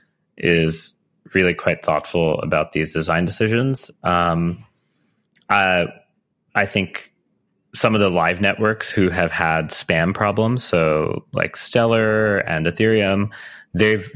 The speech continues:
they've really learned a lot of lessons from these attacks, uh, and these attack, like, the collective learnings from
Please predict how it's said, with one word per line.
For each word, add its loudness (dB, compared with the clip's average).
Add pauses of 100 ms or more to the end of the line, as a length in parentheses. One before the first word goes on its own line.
they've 0
really 4
learned 2
a 2
lot 2
of -4
lessons 0
from 0 (140)
these 2
attacks, -4 (160)
uh, 0 (340)
and 0
these 2
attack, -2
like, -2 (280)
the -2
collective 0 (140)
learnings 2
from -2